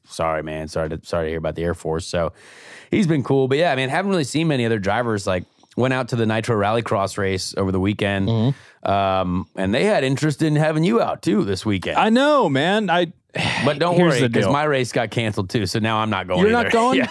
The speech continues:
Speaker 2: Okay.
Speaker 1: Yeah.
Speaker 2: Well, I felt bad, yeah, 'cause
Speaker 1: There's
Speaker 2: it's
Speaker 1: a
Speaker 2: a very,
Speaker 1: story
Speaker 2: it's a
Speaker 1: to
Speaker 2: very
Speaker 1: that.
Speaker 2: kind offer, and well, let's get to the story. But, um, we've been traveling like crazy. We
Speaker 1: Yeah.
Speaker 2: got some things going on this weekend that I'll get to. So what's the story? What happened? Why you get canceled this
Speaker 1: Well,
Speaker 2: weekend?
Speaker 1: so this,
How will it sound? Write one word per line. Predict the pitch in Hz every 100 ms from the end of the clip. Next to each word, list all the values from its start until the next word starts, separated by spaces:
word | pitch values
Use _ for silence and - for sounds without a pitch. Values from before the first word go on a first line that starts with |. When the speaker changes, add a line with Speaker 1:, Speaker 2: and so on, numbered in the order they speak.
| -
Speaker 2:
Okay. | 175 160 120
Speaker 1:
Yeah. | 139 -
Speaker 2:
Well, | 175 180
I | 180
felt | 180 226 175
bad, | 175 175
yeah, | 175
'cause | 156 113
Speaker 1:
There's | 147 139
Speaker 2:
it's | 135
Speaker 1:
a |
Speaker 2:
a |
very, | 190 175 120
Speaker 1:
story | 90
Speaker 2:
it's | 143
a | 143
Speaker 1:
to |
Speaker 2:
very | 190 190
Speaker 1:
that. | 151
Speaker 2:
kind | 170 151 127
offer, | 135 127 110 98
and | 104 113 113
well, | 123 127
let's | 127 -
get | 135
to | 127
the | 120
story. | - 131 117 107
But, | 113 104 -
um, | 113 110 107 107 - _ -
we've | 160
been | 175
traveling | 143 156 160 170
like | 156 151
crazy. | 160 156 156 160
We | 139 139
Speaker 1:
Yeah. |
Speaker 2:
got | 160 151
some | 143
things | 156 151
going | 147 147
on | 147 143
this | -
weekend | 147 139 139
that | 135
I'll |
get | 135 139
to. | -
So | 135 -
what's | 180 -
the |
story? | - 151 110
What | 151
happened? | 160 156 160 135 - -
Why | 151 170
you |
get | 156 143
canceled | - 139 - 123 120
this | 113
Speaker 1:
Well, | 123 127 127 123
Speaker 2:
weekend? | -
Speaker 1:
so | - 131 120
this, | 113 135